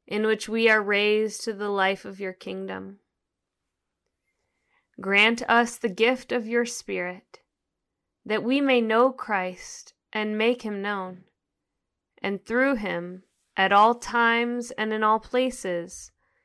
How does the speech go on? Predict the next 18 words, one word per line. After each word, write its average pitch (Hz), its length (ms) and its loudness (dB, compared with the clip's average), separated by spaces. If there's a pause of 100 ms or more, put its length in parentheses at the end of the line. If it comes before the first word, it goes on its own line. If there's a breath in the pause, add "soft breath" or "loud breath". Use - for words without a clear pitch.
(200)
may 208 160 2
give 214 220 4
thanks 240 480 2
to 226 120 -4
you 196 680 -2 (200)
in 208 160 0
all 175 200 0
things. 185 880 -12 (920)
Amen. 185 680 -4 (1700)
Let 208 200 6
us 220 180 0
bless 226 380 2
the 233 160 -2
Lord. 220 500 -4 (1200)
Thanks 233 420 -2
be 214 300 -6
to 226 160 -8
God. 208 540 -2